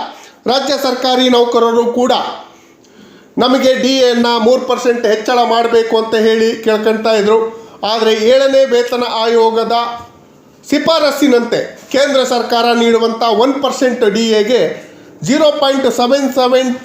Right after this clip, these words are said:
ಟೂ ಪರ್ಸೆಂಟ್ ಅನ್ನ ಕೊಡಬೇಕು ಅಂತ ಹೇಳಿ ಅದರ ಆಧಾರದಲ್ಲಿ ಎರಡು ಪಾಯಿಂಟ್ ಇಪ್ಪತ್ತೈದು ಪರ್ಸೆಂಟ್ ಡಿ ಎ ಅನ್ನ ಹೆಚ್ಚಳ ಮಾಡಿ ಆದೇಶವನ್ನ ಹೊರಡಿಸಿದ್ದಾರೆ ಅಂತ ಹೇಳಿ ಈಗ ಬಲ್ಲ ಮೂಲಗಳಿಂದ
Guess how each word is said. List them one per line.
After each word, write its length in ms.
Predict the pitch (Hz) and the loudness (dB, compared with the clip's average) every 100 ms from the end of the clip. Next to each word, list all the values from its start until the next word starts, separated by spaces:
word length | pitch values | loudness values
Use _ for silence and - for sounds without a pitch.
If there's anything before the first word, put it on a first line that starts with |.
| - | -4
ಟೂ 200 | 330 349 | 0 0
ಪರ್ಸೆಂಟ್ 480 | 349 254 - 262 240 | 0 -2 0 0 2
ಅನ್ನ 160 | 240 233 233 | 0 0 0
ಕೊಡಬೇಕು 440 | 233 226 240 233 240 | 0 2 2 2 0
ಅಂತ 180 | 226 226 | 0 0
ಹೇಳಿ 680 | 208 226 233 240 - - - - - - | 2 2 2 -2 -8 -18 -20 -20 -18 -6
ಅದರ 180 | 240 269 | -2 0
ಆಧಾರದಲ್ಲಿ 1040 | 226 277 277 254 226 247 247 - - - - - - - - | 0 0 0 0 2 0 0 -4 -10 -18 -20 -20 -20 -20 -2
ಎರಡು 260 | 214 277 277 | 0 2 2
ಪಾಯಿಂಟ್ 320 | 269 247 247 | 2 0 0
ಇಪ್ಪತ್ತೈದು 560 | 220 254 247 240 233 220 | -4 -4 -2 -2 -2 -4
ಪರ್ಸೆಂಟ್ 580 | 226 214 247 233 220 | -4 -2 0 2 0
ಡಿ 140 | 220 233 | 0 2
ಎ 180 | 220 220 | 2 2
ಅನ್ನ 120 | 226 220 | 0 0
ಹೆಚ್ಚಳ 320 | 214 220 247 | 0 0 0
ಮಾಡಿ 420 | 233 214 220 226 226 | 2 2 2 2 0
ಆದೇಶವನ್ನ 760 | 208 220 240 233 214 220 220 | -2 0 0 2 0 2 2
ಹೊರಡಿಸಿದ್ದಾರೆ 720 | 214 170 220 220 226 220 214 | 0 0 -2 -2 -2 0 0
ಅಂತ 180 | 202 202 | 0 0
ಹೇಳಿ 600 | 202 214 208 170 - - - - - - - - - - | 2 2 2 -2 -6 -16 -20 -20 -20 -20 -20 -20 -16 -4
ಈಗ 200 | 220 220 214 - | 0 0 -2 0
ಬಲ್ಲ 220 | 202 226 | -2 0
ಮೂಲಗಳಿಂದ 580 | 214 208 220 214 208 202 | 0 2 2 2 2 2